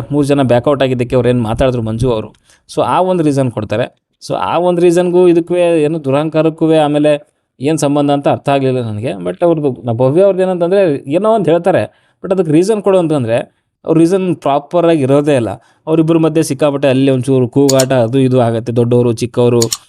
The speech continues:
ಅನ್ನೋ ಒಂದು ಮಾತುಗಳು ಬರುತ್ತೆ. So, ಒಂದು ರೀತಿಯಲ್ಲಿ ಇಬ್ರದ್ದು ಕೂಡ ತಪ್ಪಿದೆ ಅಲ್ಲಿ. ಯಾಕಂದರೆ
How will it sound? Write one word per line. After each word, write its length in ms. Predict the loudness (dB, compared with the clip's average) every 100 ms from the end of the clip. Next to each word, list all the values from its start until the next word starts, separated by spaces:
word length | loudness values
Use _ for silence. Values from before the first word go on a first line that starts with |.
| _ _
ಅನ್ನೋ 120 | -2 2
ಒಂದು 120 | 2
ಮಾತುಗಳು 320 | 0 0 -2
ಬರುತ್ತೆ. 480 | -2 -4 -4 -4 -4
So, 160 | -6
ಒಂದು 220 | -2 0 0
ರೀತಿಯಲ್ಲಿ 340 | 0 0 2
ಇಬ್ರದ್ದು 300 | 0 0 -2
ಕೂಡ 160 | 0 0
ತಪ್ಪಿದೆ 520 | 0 -2 -2 -4 -2
ಅಲ್ಲಿ. 160 | -4
ಯಾಕಂದರೆ 600 | -4 -4 0 0 -2 _